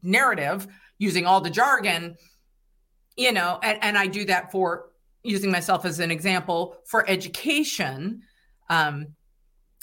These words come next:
then perhaps somebody in,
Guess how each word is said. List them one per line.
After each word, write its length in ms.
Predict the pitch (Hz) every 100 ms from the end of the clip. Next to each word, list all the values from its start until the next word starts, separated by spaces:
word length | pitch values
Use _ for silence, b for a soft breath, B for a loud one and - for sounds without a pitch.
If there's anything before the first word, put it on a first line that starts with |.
| - -
then 480 | 214 202 185 190 - _
perhaps 520 | 226 208 202 - -
somebody 440 | - 180 180 165
in, 680 | 156 185 170 165 165 160